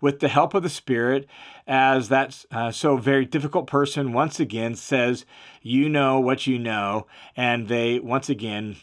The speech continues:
make, uh, life painful for you. You suppress a word of gossip that is trying to creep from your heart towards your mouth, uh, with prayer and with the help of the Spirit, and you turn your eyes away from something you shouldn't gaze upon. He goes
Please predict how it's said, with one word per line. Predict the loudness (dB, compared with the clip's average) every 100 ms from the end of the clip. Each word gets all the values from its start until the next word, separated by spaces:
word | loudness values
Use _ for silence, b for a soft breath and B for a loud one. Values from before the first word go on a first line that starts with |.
| -12
make, | -6 -4 -4 -8 -10
uh, | -6 -2
life | 0 0 -2
painful | -6 -4 -4 -4 -6
for | -6 -6
you. | -6 -10 -16 _ B B B
You | B 0
suppress | 0 2 2 4 2
a | 2
word | 4 4 4
of | 2
gossip | 2 2 2 0
that | 2 2
is | 0
trying | 0 2 2 0
to |
creep | 0 0 0 0
from | -2
your | 0 0
heart | 2 2 2 -4
towards | -2 0 0 -2 -12 B B
your | 0 2
mouth, | 4 4 2 -2 B B B B
uh, | 0 0 0
with | 0 0 -2
prayer | -2 0 2 2 2
and | 0
with | -2
the | 0
help | 0 0
of | -2
the | -6
Spirit, | -6 -4 -2 -2
and | -2
you | -2
turn | -2 0
your | 0 2
eyes | 2 2
away | 2 -2
from | -2
something | -4 -4 -4 -8
you | -6
shouldn't | -2 -2 -2 -4
gaze | -4 -2 -4
upon. | -6 -6 -8 -14 B B B B B
He | B 4
goes | 4 4